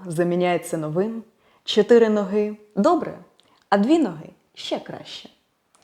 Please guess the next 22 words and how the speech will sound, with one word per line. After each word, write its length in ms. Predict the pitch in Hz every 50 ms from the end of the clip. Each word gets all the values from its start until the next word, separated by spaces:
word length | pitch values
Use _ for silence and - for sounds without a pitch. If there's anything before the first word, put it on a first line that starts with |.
| - - - - - - - - _
Із 180 | - 233 226 -
семи 220 | - 330 349 370
настанов 580 | 349 330 294 - - - 240 240 277 302 277 240
залишається 1040 | 190 208 202 196 196 - - 240 233 226 220 214 220 - - 220 202 202 202 202 185 -
лише 340 | - 175 170 170 - - 180
одна. 380 | 170 165 156 151 160 147 151 151 - - _ _ _ _ _ _ _ _ _ _ _ _ - - - _ _
Усі 300 | - 214 214 - 359 349
тварини 520 | - 247 208 202 196 196 202 190 185 175
рівні, 400 | 165 170 165 160 160 143 123 - - - _ _ _ _ _ _ _ _ _ -
але 240 | 170 165 156 147
деякі 380 | 147 147 190 269 294 - - 165
тварини 480 | - 156 160 160 147 143 143 143 147 - _ _ _ _ -
рівніші. 720 | 151 185 233 262 277 233 196 175 - - - - 185 - _ _ _ _ _ _ _ _ _ _ _ _ _ _ _ _ _ _ - - - - - - - _
Свині 480 | - - 247 240 320 339 320 311 302 285
поступово 600 | 294 269 254 - - 254 - - 302 285 262 233
зраджують 680 | 196 220 233 240 247 214 180 185 220 214 202 214 -
усі 260 | - 202 - - 302 285
ті 160 | 202 240 220
цінності, 960 | 233 - - 220 233 247 233 214 196 185 - - - - 190 185 180 180 175
за 140 | 170 156 175
які 260 | 170 165 165 - 185
боролися. 640 | 170 160 170 170 165 156 151 151 151 - - - -